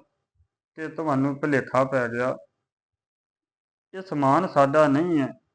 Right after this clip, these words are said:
ਕਿਉਂਕਿ ਸਾਡੇ ਕੋਲ ਤੇ ਇੰਨੀ ਮਾਇਆ ਨਹੀਂ ਕਿ ਇੰਨਾ ਸਮਾਨ ਅਸੀਂ ਲੈ ਸਕੀਏ। ਇਹ ਕਿਸੇ ਸ਼ਾਹੂਕਾਰ ਦੇ ਘਰ ਜਾਣਾ ਸੀ, ਸ਼ਾਇਦ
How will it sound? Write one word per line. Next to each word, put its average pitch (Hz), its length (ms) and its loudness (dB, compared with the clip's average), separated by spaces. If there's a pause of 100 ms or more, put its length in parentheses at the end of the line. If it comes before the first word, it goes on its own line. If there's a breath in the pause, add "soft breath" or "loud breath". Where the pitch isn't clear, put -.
(880)
ਕਿਉਂਕਿ 156 680 -2 (920)
ਸਾਡੇ 143 380 -2
ਕੋਲ 185 300 0
ਤੇ 180 380 2 (680)
ਇੰਨੀ 170 240 -8
ਮਾਇਆ 160 360 4
ਨਹੀਂ 185 220 -2
ਕਿ 196 100 -6
ਇੰਨਾ 170 260 0
ਸਮਾਨ 151 440 0
ਅਸੀਂ 156 200 -4
ਲੈ 135 200 4
ਸਕੀਏ। 147 440 -2 (1300)
ਇਹ 202 120 -8
ਕਿਸੇ 190 300 -2
ਸ਼ਾਹੂਕਾਰ 180 540 4
ਦੇ 170 180 0
ਘਰ 139 240 2
ਜਾਣਾ 139 360 2
ਸੀ, 175 240 -2
ਸ਼ਾਇਦ 151 600 4